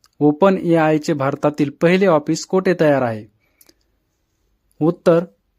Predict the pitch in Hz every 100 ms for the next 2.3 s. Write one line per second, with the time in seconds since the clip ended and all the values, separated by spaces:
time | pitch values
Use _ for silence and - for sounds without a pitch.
0 | _ 143 156 160 143 120 110 107 _ _
1 | _ _ _ _ - 139 - 143 135 147
2 | 196 170 147